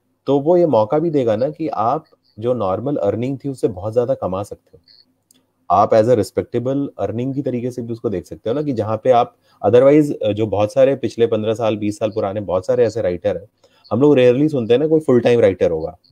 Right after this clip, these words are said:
इसी वजह से सुनते हैं ना, क्योंकि उन-, उस समय एक तो बाजार भी नहीं था शायद ऐसा,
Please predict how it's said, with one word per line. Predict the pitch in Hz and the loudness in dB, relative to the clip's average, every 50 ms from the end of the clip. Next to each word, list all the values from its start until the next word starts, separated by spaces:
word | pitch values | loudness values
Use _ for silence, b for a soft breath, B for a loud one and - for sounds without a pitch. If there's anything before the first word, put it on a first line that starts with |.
| _ _ _ 123 | _ _ _ -10
इसी | 113 - 160 156 | -4 0 2 2
वजह | 156 147 151 | 4 4 2
से | 139 143 | 0 -2
सुनते | 127 117 98 85 - 95 | -6 -8 -8 -6 -6 -6
हैं | 110 | -8
ना, | 147 156 | -8 -10
क्योंकि | 127 - 123 120 - 170 196 202 - _ _ _ _ _ _ _ _ _ _ _ _ - - - _ _ - 113 | -8 -6 -6 -6 -4 -6 -8 -8 -10 _ _ _ _ _ _ _ _ _ _ _ _ -16 -16 -16 _ _ -10 -8
उन-, | 113 113 120 - - | -6 -6 -8 -8 -10
उस | 113 - - | -10 -4 0
समय | 139 135 135 | 4 4 4
एक | 135 - | 4 2
तो | 151 | 2
बाजार | 120 107 98 107 110 113 131 | 2 2 4 4 4 4 4
भी | 135 147 143 | 2 0 -2
नहीं | 139 135 | -2 0
था | 131 127 | 0 0
शायद | 117 127 120 113 110 | 0 2 0 0 2
ऐसा, | 110 104 - - 101 107 - | 0 -2 -4 -8 -12 -12 -14